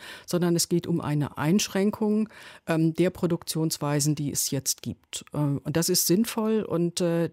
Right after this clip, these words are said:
der tägliche Fleischkonsum ist weder gesund für die Leute, die das zu sich nehmen, ähm, noch ist er gesund für die Umwelt. Und ich glaube, wenn man mal ein bisschen reflektiert, kommt man zu dem Ergebnis, dass man das nicht täglich braucht. Und dann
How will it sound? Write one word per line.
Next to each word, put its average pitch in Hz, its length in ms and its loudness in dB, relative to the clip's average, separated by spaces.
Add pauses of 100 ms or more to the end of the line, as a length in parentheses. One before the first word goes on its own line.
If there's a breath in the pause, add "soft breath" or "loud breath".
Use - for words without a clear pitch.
der 156 380 -2
tägliche 202 540 -2
Fleischkonsum 185 880 -2
ist - 240 -2
weder 151 260 0
gesund 160 460 0
für - 160 -4
die 147 140 -4
Leute, 139 320 -2
die 135 160 -6
das 127 200 -4
zu 156 160 -2
sich 151 220 -4
nehmen, 202 340 4 (580 loud breath)
ähm, 165 420 4
noch 175 240 2
ist - 220 -2
er 160 100 2
gesund 160 360 0
für 170 120 0
die 151 120 0
Umwelt. 185 500 0
Und 156 280 0
ich - 160 -6
glaube, 147 580 0 (220)
wenn 147 120 2
man 160 320 2
mal 160 160 2
ein 151 120 4
bisschen 190 400 2
reflektiert, 170 720 -2
kommt 160 180 -4
man 156 160 -2
zu 160 140 -2
dem 151 140 -2
Ergebnis, 147 480 -2
dass 147 200 -4
man 143 140 0
das 127 200 -4
nicht 151 200 -4
täglich 143 400 -6
braucht. 131 420 -4 (600 loud breath)
Und 143 160 0
dann 165 440 4